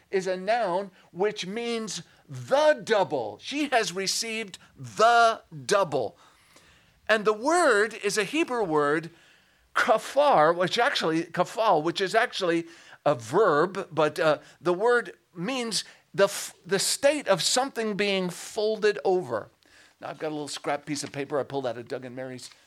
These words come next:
scrap paper. Doug, "Please keep your phone on." That's, that's what it says here. Anyway, I just use it to write some notes here. Jane sends me those kind of notes all the time, too. So here, here I, I just folded it over when I was writing my notes, just to write a couple little extra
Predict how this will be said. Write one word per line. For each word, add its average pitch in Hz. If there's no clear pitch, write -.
scrap -
paper. 139
Doug, 123
"Please 175
keep 156
your 139
phone 151
on." 87
That's, -
that's 131
what 131
it 120
says 123
here. 120
Anyway, 165
I 165
just 170
use 190
it 185
to 165
write 170
some 151
notes 180
here. 139
Jane 196
sends 147
me 160
those 143
kind 131
of -
notes 135
all 131
the 131
time, 135
too. 135
So 143
here, 277
here 277
I, 190
I 202
just 269
folded 262
it 220
over 180
when 151
I 147
was 151
writing 180
my 143
notes, 156
just 226
to 202
write 160
a -
couple 135
little 127
extra 131